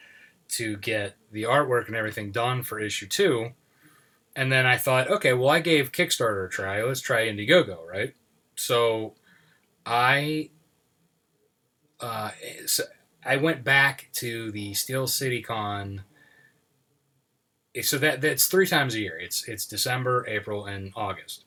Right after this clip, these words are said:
So I signed up. I, it's, I wanted to make sure I had my table again, so I went back to the April Comic Con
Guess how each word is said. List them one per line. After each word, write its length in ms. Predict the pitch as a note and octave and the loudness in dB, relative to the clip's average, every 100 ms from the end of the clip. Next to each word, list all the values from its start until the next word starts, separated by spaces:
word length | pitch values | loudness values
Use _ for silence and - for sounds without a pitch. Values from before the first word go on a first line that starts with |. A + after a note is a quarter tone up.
| _ _ - | _ _ -12
So 320 | - G#2+ - | -6 -4 0
I 320 | A#2+ C3 D3 D3 | 4 6 6 4
signed 380 | - C#3 C3 | 2 2 2
up. 260 | B2 A#2+ - _ - | 2 0 -2 _ -8
I, 60 | B2 | -8
it's, 200 | G#2+ C3 | -4 -4
I 80 | |
wanted 220 | B2+ B2+ A#2+ | -2 -2 0
to 40 | |
make 180 | A2+ G#2+ | -2 0
sure 180 | A#2+ G#2+ | 0 0
I 80 | |
had 180 | G2 G2+ | -2 -4
my 120 | G2+ | -6
table 360 | F#2+ C#3+ B2+ G#2 | -2 0 0 -2
again, 320 | G2 F#2+ F#2+ | -4 -6 -6
so 120 | - | -6
I 120 | G#2 G#2+ | -4 -2
went 200 | A2 G2+ | -4 -4
back 380 | G2+ G2 - - | -4 -6 -10 -14
to 160 | - F#2+ | -10 -8
the 120 | F#2+ | -2
April 480 | D#3+ C3+ G#2 F#2 - _ _ - | -2 -2 -6 -8 -12 _ _ -14
Comic 300 | G#2 F#2+ F2+ | -10 -8 -10
Con 320 | F#2 F2 | -12 -12